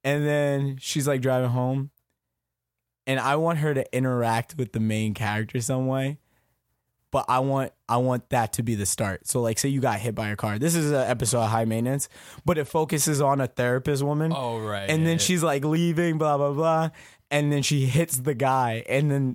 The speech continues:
Speaker 1: that's the start of the episode, the guy in the hospital. You know
Speaker 2: Mm-hmm.
Speaker 1: what I mean?
Speaker 2: Mm-hmm.
Speaker 1: I want something like that, that
Speaker 2: Yeah.
Speaker 1: you focus on the person that
Speaker 2: You did,
Speaker 1: came in
Speaker 2: you're
Speaker 1: contact with
Speaker 2: yeah.
Speaker 1: you later in the day that was like,
Speaker 2: Yeah.
Speaker 1: "Who's this?" Like,
Speaker 2: Right.
Speaker 1: I'm, I'm thinking, man. I just wanna, I gotta do it.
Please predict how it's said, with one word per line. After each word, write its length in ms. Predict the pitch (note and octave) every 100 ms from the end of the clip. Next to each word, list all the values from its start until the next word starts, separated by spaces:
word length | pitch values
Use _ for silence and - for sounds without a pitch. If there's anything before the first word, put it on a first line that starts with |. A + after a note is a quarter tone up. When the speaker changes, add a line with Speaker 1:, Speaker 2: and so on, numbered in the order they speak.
| - D#3
Speaker 1:
that's 300 | C3+ - -
the 120 | D3+
start 260 | - C3+
of 60 | B2
the 120 | A#2+
episode, 500 | A#2+ A2+ A2+ A#2 G#2+
the 60 | B2
guy 260 | B2 A2+
in 120 | A#2 A2+
the 80 |
hospital. 580 | G#2 G#2+ - G2 F#2 A#2
You 140 | D3+ D3+
know 80 | C3+
Speaker 2:
Mm-hmm. 100 | B2+
Speaker 1:
what 100 | B2
I 40 |
mean? 240 | B2 B2+ C#3
Speaker 2:
Mm-hmm. 260 | A#2+ G#2+ G#2 C3
Speaker 1:
I 40 |
want 180 | D#3 D3
something 280 | D#3 C#3 C3
like 200 | B2 A2
that, 260 | C3 A#2
that 240 | A#2 G#2 - _ _ -
Speaker 2:
Yeah. 240 | G2 F2+
Speaker 1:
you 240 | B2+ D#3+ F3+
focus 400 | F3+ D#3+ D#3 C#3+
on 100 | C3+
the 80 |
person 300 | A2+ C#3+ C#3 C3
that 220 | A2+ G#2 _ _ _ _ _ _ _ _ _ _
Speaker 2:
You 100 | C3+
did, 100 | C#3
Speaker 1:
came 220 | F#3 F3
in 60 | D#3
Speaker 2:
you're 60 | -
Speaker 1:
contact 480 | D#3 D#3+ D#3+ C#3
with 120 | C#3 C3
Speaker 2:
yeah. 60 |
Speaker 1:
you 140 | D3 C3+
later 320 | C3+ C#3 C3+
in 140 | B2+
the 100 | A#2+
day 260 | A#2 C3 A#2
that 140 | A2
was 160 | A2+ A2
like, 160 | A2+ G2
Speaker 2:
Yeah. 60 |
Speaker 1:
"Who's 200 | D3 C#3
this?" 220 | B2+ C#3 D#3 - -
Like, 200 | E3+ E3
Speaker 2:
Right. 120 | -
Speaker 1:
I'm, 220 | D#3+ F#3
I'm 140 | F#3 C4
thinking, 440 | G3+ B3+ F3+ B2+
man. 300 | A#2+ C3 C#3
I 80 | C#3
just 160 | E3 F#3+
wanna, 320 | E3+ C3+ G#2+ _ - - - -
I 80 |
gotta 220 | A2+ C3+ A2+
do 180 | C3
it. 140 | C#3+